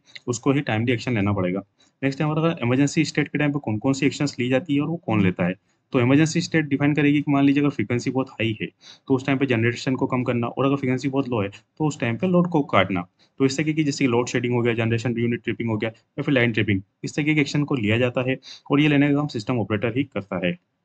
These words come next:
जो इमरजेंसी, एक्सट्रीम इमरजेंसी स्टेट होती है, उसमें कौन-कौन सी सिचुएशंस हो सकती है? तो एक्सट्री-, अगर हम मान लीजिए हमारा सिस्टम अभी अलर्ट स्टेट से, अ, अलर्ट स्टेट में है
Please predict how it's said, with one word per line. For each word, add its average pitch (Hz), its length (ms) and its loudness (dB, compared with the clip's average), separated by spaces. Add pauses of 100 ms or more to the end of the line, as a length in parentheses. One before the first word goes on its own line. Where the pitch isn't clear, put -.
(1300)
जो 143 100 2
इमरजेंसी, 165 580 4 (360)
एक्सट्रीम 160 280 2
इमरजेंसी 156 360 4
स्टेट 135 220 0
होती 107 220 -2
है, 127 60 2
उसमें 139 260 2
कौन-कौन 160 360 2
सी 180 200 0 (220)
सिचुएशंस 139 460 2
हो 113 100 0
सकती 101 320 -4
है? 92 120 0
तो - 420 -6
एक्सट्री-, 131 360 -4
अगर 143 160 2
हम 143 200 2
मान 131 140 2
लीजिए 131 220 0
हमारा 131 140 0
सिस्टम 127 320 -4
अभी 131 220 -2 (260)
अलर्ट 123 280 2
स्टेट 120 240 -4
से, 135 200 -2
अ, - 420 -10
अलर्ट 113 440 2
स्टेट 110 280 -4
में 107 140 -2
है 131 200 0